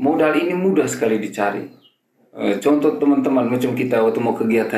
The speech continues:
di O M K, kan tidak ada uang. Terus kenapa kita bisa buat ada uang? <clears throat> Iya, toh? Kan kita mulai dengan buat rantangan, pinjam, terus kita kembalikan, kita sudah dapat uang. Jadi sebenarnya modal itu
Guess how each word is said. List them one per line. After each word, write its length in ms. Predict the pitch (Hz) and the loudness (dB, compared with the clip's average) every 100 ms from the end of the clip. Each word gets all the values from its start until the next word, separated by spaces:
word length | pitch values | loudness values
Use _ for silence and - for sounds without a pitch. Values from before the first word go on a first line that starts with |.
| 104 | 0
di 80 | 104 | 2
O 80 | |
M 160 | 107 101 | 2 0
K, 80 | 123 | -2
kan 160 | 202 | -2
tidak 240 | 220 269 226 | 0 2 2
ada 80 | 156 | 2
uang. 260 | 107 101 - _ _ _ - | 0 -4 -10 _ _ _ -8
Terus 160 | 123 | -6
kenapa 320 | 123 180 175 175 | -2 -2 0 0
kita 160 | 165 | 0
bisa 240 | 135 131 135 | 0 0 2
buat 160 | 135 | 2
ada 160 | - 127 | 2 0
uang? 240 | 196 160 - | 0 -2 -2
<clears throat> 480 | - - - - - _ _ _ - | -2 -2 -2 -8 -20 _ _ _ -2
Iya, 220 | 147 123 | 2 2
toh? 180 | 113 - - - - | 0 -6 -10 -20 -2
Kan 160 | 135 123 | 0 2
kita 240 | 123 120 | 0 0
mulai 400 | 120 113 110 110 | 2 2 4 4
dengan 420 | 107 107 104 104 - - | 2 2 0 -2 -6 -4
buat 160 | 110 107 | 0 2
rantangan, 720 | 107 104 - 160 208 226 - | 2 2 0 0 -2 -4 -4
pinjam, 420 | 127 107 - - - | -2 0 0 -2 -2
terus 160 | - 127 | -2 0
kita 160 | 123 | 0
kembalikan, 500 | 127 117 117 127 127 | 0 2 2 0 -4
kita 220 | - 107 | -4 -2
sudah 180 | - 135 | 0 2
dapat 300 | 117 110 113 | 2 0 -2
uang. 260 | - 104 107 | 0 0 0
Jadi 380 | 135 190 190 - - - - - _ | 0 0 -2 -6 -20 -20 -20 -20 _
sebenarnya 720 | - 143 156 160 185 170 - | -4 0 2 2 2 2 0
modal 400 | 131 147 147 139 | 0 2 2 0
itu 560 | 127 135 - 151 - | 0 -2 -2 -2 -2